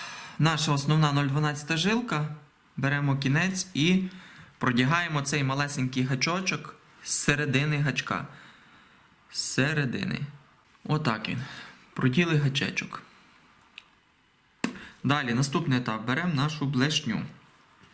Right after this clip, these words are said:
Ту чи ту, без різниці, чи та з вушком, що ми впаяли, чи з отвором. Тобто немає різниці. Далі.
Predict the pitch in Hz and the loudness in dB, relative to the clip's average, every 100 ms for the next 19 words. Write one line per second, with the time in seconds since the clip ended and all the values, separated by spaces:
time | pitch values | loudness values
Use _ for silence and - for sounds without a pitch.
0 | - - - - - 240 240 127 190 170 | -20 -12 -10 -4 2 2 2 2 2 4
1 | 139 139 139 156 147 120 117 127 151 131 | 4 4 2 2 0 0 -2 0 0 -2
2 | 131 180 190 170 151 147 143 135 139 131 | -2 -2 0 0 2 4 4 2 0 0
3 | 123 120 - 123 147 170 156 143 120 127 | -2 0 0 2 0 0 0 0 0 -4
4 | - - - - - 117 113 120 131 147 | -8 -16 -18 -20 -6 -6 0 2 2 2
5 | 143 127 113 110 - 139 - - - - | 0 0 0 -2 -4 -6 -12 -20 -20 -20
6 | - - 135 135 113 | -14 -2 -2 0 -4